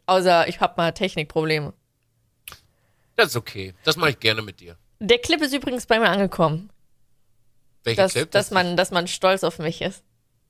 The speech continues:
Speaker 2: Ich bin wirklich stolz auf dich, Jen, dass du es <laughs> hingekriegt hast, bis auf einen kleinen Hiccup.
Speaker 1: Ja, ich hab's, also nochmal kurz zur Erklärung. Ich war ja letzte Woche auf einer lan und ich hab mich schon, mir hat's gegraut. Ich musste das ganze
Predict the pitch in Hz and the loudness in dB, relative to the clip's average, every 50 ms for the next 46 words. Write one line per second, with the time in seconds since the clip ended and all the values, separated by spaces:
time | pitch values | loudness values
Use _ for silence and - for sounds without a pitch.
0 | - - - 156 - 180 170 156 175 160 143 127 - - 143 135 - - 101 - | -12 -8 -6 -4 -2 0 2 2 0 0 0 -4 -2 0 0 -2 -2 -4 -8 -8
1 | - 107 - - - 269 214 - 480 - - 208 202 - - 165 160 139 - - | -8 -10 -6 -2 -2 0 2 4 4 4 4 2 0 0 0 -2 -2 -4 -4 -4
2 | 127 - - 120 110 - - 202 - 151 156 139 - 131 - - 120 110 107 101 | -6 -2 -2 -2 -2 -2 -2 -4 -2 -2 -2 -2 -4 -6 -8 -4 -2 -2 -2 -4
3 | 107 117 - - - - - - - - - - - - - - - - - 302 | -6 -8 -6 -6 -6 -8 -8 -10 -14 -16 -18 -18 -20 -20 -20 -12 -4 0 2 4
4 | 320 339 392 480 571 640 659 659 640 622 - - 427 440 440 330 - - 330 311 | 4 6 6 6 6 6 6 4 4 2 2 2 4 4 2 2 0 0 2 4
5 | 285 285 269 285 302 311 302 302 311 - 339 339 330 - - 320 311 302 - 302 | 4 4 4 2 4 4 4 2 2 2 0 0 0 2 2 2 2 4 4 4
6 | 311 330 339 330 311 285 - 285 269 269 269 285 277 269 262 262 262 - - 254 | 6 6 6 4 2 0 2 4 4 6 6 4 4 4 4 2 0 -2 0 2
7 | 254 254 240 240 240 - 247 220 202 202 208 208 226 247 254 254 277 320 320 233 | 2 4 4 2 2 2 2 2 4 6 6 6 6 6 4 4 4 2 -2 -4
8 | - _ _ - 240 233 208 - 220 - - 240 247 - - 240 233 - - 220 | -12 _ _ 2 2 2 2 0 -2 0 2 2 0 0 0 -2 -2 0 2 2
9 | 208 202 196 175 - - 202 190 180 175 - - 180 170 - 170 175 175 170 170 | 2 2 0 -4 -2 2 4 4 4 2 0 -2 -2 0 2 4 4 4 4 2
10 | 175 190 202 202 208 - - 202 214 - - - - - 339 381 453 466 466 | -2 -2 -2 -4 -2 -2 0 2 2 2 2 0 0 2 2 2 2 2 0